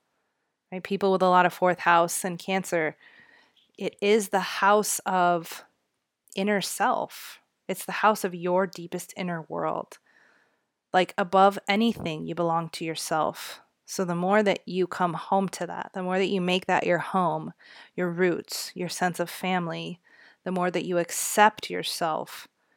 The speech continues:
the more that you're gonna be able to move out of that place into the world. If we have deep roots,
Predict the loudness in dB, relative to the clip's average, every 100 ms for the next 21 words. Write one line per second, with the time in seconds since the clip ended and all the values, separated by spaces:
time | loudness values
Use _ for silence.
0 | _ _ _ -6 0 0 0 -2 -2 -2
1 | -2 -2 0 0 -2 -6 -2 -2 -2 -2
2 | 2 4 2 0 0 0 2 2 2 -6
3 | -6 -6 -6 -10 -10 -8 -6 -4 -4 -6
4 | -8 -12 -20 _ _ _ _ _ _ -6
5 | 0 0 4 6 4 2 -4 -4 -4 -6
6 | -4 -6 -8 -12 -10 -12